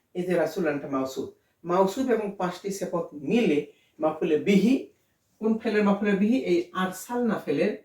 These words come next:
মাফুলে বিহি। এখন এই ফেল, ফাইল, মাফুলে বিহি, ইয়া, ইয়া, মুতাআল্লাক এবং মাফুলে বিহি মিলে জুমলাতুন, আহ, ফেলিয়া, আহ, হয়ে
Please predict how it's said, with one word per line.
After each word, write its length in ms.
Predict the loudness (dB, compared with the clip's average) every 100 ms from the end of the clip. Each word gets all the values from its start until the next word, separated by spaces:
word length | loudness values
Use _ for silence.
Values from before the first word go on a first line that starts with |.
| _
মাফুলে 320 | -8 -6 -2 -2
বিহি। 320 | -4 -8 -14 _ _ _ -14
এখন 220 | -6 -2
এই 140 | -2 -4 _
ফেল, 600 | _ -2 0 2 -2 -4 -8 _ _ _
ফাইল, 600 | -14 -4 -2 2 2 0
মাফুলে 400 | -4 -10 -8 -8 -8
বিহি, 380 | -10 -8 -8 -10 _ _ _
ইয়া, 180 | -2 -2
ইয়া, 260 | 0 -2 -2
মুতাআল্লাক 760 | -4 -4 0 0 2 4 2 -2 _ _
এবং 300 | -6 -4 -4
মাফুলে 380 | -6 -8 -4 -2
বিহি 260 | -2 -2 -4
মিলে 320 | -2 -2 -4 -8 _ -6
জুমলাতুন, 680 | -2 2 0 0 -2 -4 -6 _ _ -8
আহ, 240 | -2 -2 -2
ফেলিয়া, 520 | 0 2 4 4 2 0 -10 _ _
আহ, 260 | -4 -2 0
হয়ে 500 | 4 6 6 4